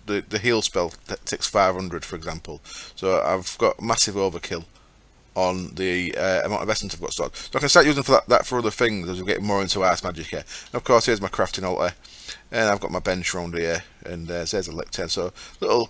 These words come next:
crafting area for Ars Magica this side, craft research area for Thaumcraft that side. I can go back on there. Um, I can start making other things called...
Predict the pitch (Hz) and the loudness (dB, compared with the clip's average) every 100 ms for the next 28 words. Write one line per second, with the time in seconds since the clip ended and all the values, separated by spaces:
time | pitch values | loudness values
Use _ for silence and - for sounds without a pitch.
0 | - - 135 127 110 107 104 101 - 101 | -4 0 0 2 2 4 2 0 0 0
1 | 95 - _ _ _ - 107 104 107 107 | 0 -8 _ _ _ -10 -2 0 0 -2
2 | - 101 - 110 98 95 - - - - | -2 0 2 4 4 4 0 -18 -20 -8
3 | - 151 - - - 127 147 131 - 110 | -4 -4 -8 -16 -2 2 6 6 6 4
4 | 101 98 95 98 107 101 87 85 - 101 | 4 2 -4 -4 -2 -2 -4 -4 0 0
5 | - 104 101 98 - - - - _ - | 2 2 2 0 -8 -20 -20 -20 _ -20
6 | - - _ - - - - - - - | -20 -20 _ -20 -20 -20 -20 -12 -12 -8
7 | 90 90 92 - 95 127 131 - - - | -6 -4 -4 -4 0 2 2 0 -10 -20
8 | - - - - - - - - - - | -20 -20 -20 -20 -20 -20 -20 -20 -20 -20
9 | - 135 139 131 - - - 175 156 139 | -4 0 0 -2 0 2 8 8 8 4
10 | 151 139 131 - _ - - 131 - 131 | 6 4 2 -8 _ -6 0 0 2 0
11 | 120 - 120 113 110 104 | 0 2 4 4 2 -2